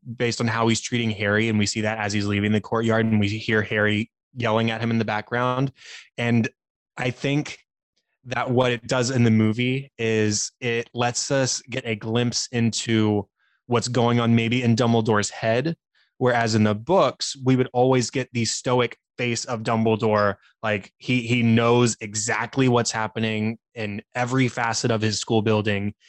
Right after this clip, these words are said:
He knows what everybody's doing. He knows what they're all up to. He has answers for everything, but maybe internally,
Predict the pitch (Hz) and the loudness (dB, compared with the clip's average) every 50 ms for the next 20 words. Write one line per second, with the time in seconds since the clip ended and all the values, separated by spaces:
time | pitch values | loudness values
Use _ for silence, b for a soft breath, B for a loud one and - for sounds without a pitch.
0 | b b - 120 117 117 113 - 107 110 113 113 113 107 107 101 98 101 - - | b b -4 -2 -2 -2 -2 -2 -4 -4 -4 -2 -2 -2 -4 -4 -6 -6 0 2
1 | 185 180 180 180 175 156 156 151 139 123 131 - - 107 101 110 - - - 165 | 4 4 6 4 4 2 2 0 0 -2 -2 -2 -2 0 0 -2 -2 -2 -2 -4
2 | 170 - - - 165 160 147 127 127 120 113 101 - - 139 143 147 131 - 143 | -4 -2 0 2 2 4 4 2 0 0 -2 -4 -6 -6 -4 -4 -2 -2 -2 -2
3 | 131 - 143 131 127 135 127 - 135 131 127 127 127 B B B B B B - | -2 -2 -2 0 0 0 0 0 0 0 2 0 0 B B B B B B -4
4 | 127 123 123 127 131 127 123 127 - 135 131 143 151 147 139 - - 151 165 175 | 0 2 2 4 4 2 2 2 0 -2 0 0 2 0 0 0 0 2 2 4
5 | 170 151 131 120 110 107 107 107 - | 4 4 2 2 2 2 0 -2 -4